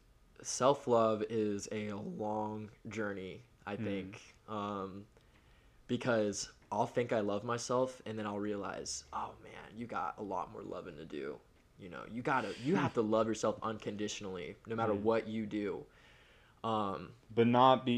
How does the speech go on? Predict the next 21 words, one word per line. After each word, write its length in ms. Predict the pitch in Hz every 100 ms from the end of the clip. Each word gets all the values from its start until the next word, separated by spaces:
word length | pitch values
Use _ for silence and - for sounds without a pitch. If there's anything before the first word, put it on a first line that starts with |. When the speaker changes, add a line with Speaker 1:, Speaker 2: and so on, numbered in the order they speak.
| 120 117
Speaker 2:
egotistical. 720 | 110 - 110 - - - 76
Speaker 1:
Yes, 420 | 135 147 - - -
Speaker 2:
'Cause 100 | 143
if 180 | 151 143
you're 80 |
Speaker 1:
right? 240 | 135 143 110
Speaker 2:
egotistical 880 | 156 180 175 170 - - 156 151 151
and 140 | - 123
Speaker 1:
Yeah. 140 | 127
Speaker 2:
you're 80 | 123
not 260 | 127 135
a 40 | 131
good 240 | 123 120
person, 580 | - 143 139 - 117 117
you 100 | 120
probably 600 | 113 - 156 170 160 156
actually 400 | 151 147 - 135
don't 340 | 123 123 139 147
love 220 | 98 92
yourself. 320 | 113 120 123
Speaker 1:
Mm-hmm. 420 | 131 127 123 123